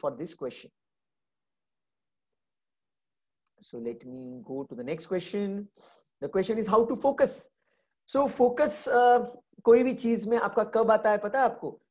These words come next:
When you have tremendous interest। जो चीज में आपको बहुत इंटरेस्ट है तो वहां पे आप ऑटोमेटिकली फोकस करने वाले हो।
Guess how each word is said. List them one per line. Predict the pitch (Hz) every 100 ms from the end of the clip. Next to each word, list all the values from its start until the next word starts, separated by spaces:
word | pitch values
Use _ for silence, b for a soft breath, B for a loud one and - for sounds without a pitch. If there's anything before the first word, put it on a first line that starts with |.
| -
When | 208 254
you | 254 214
have | 226 233
tremendous | 202 202 233 233 233 -
interest। | 202 185 220 170 - - _ _ _ _ _ _ _ _ _
जो | 143 170 285
चीज | 240 226 202
में | 180 180 220 -
आपको | 151 - 214
बहुत | 151 - 175 196 254 262
इंटरेस्ट | 180 165 156 156 156 -
है | 170 254
तो | 262 214
वहां | 156 180 240
पे | 254
आप | 262 214 -
ऑटोमेटिकली | 180 262 262 254 247 302
फोकस | 262 226 233
करने | - 170 156
वाले | 135 113
हो। | 110